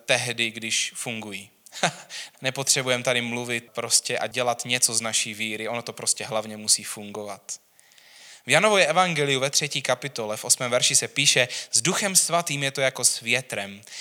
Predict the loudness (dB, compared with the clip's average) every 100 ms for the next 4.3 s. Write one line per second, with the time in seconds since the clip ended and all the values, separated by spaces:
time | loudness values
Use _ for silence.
0 | -12 -8 0 2 2 2 4 4 2 2
1 | 6 6 6 4 0 0 -4 -6 _ _
2 | _ _ _ _ -4 0 2 2 2 2
3 | 2 0 0 0 0 -4 -6 -4 -4 -4
4 | -12 -12 -16